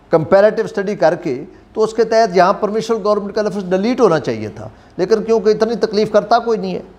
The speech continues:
या ये कम अज़ कम जो है, अ, federal government या provincial government को ये कर, काम करना चाहिए कि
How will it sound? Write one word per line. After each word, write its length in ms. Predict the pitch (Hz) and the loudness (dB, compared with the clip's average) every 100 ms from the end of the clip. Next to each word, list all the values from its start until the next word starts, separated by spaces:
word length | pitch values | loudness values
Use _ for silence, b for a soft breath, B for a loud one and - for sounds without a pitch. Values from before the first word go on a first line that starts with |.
| b b b b b | b b b b b
या 220 | 127 165 202 220 220 - - | 2 4 6 6 2 -8 -14
ये 160 | 147 214 | -2 -2
कम 220 | 220 202 208 | 2 0 0
अज़ 100 | 202 | -2
कम 280 | 208 208 226 - b b b _ 151 | -4 -4 -6 -16 b b b _ -4
जो 140 | 160 175 | 2 4
है, 280 | 170 170 190 | 6 4 -2
अ, 640 | - - - - - 160 | -8 -20 -20 -14 -4 -2
federal 380 | 151 175 175 214 | 0 0 2 2
government 440 | 220 214 208 233 | 4 4 2 0
या 60 | 233 | -2
provincial 420 | - 214 220 233 | -2 -4 -2 0
government 300 | 226 254 277 | 2 2 0
को 80 | 262 | -2
ये 120 | 247 | 0
कर, 160 | 233 190 | 2 0
काम 300 | 190 170 165 | 2 0 0
करना 260 | 151 131 120 | -2 -2 -4
चाहिए 380 | 110 - - - - | -6 -10 -12 -16 -20
कि 60 | - | -8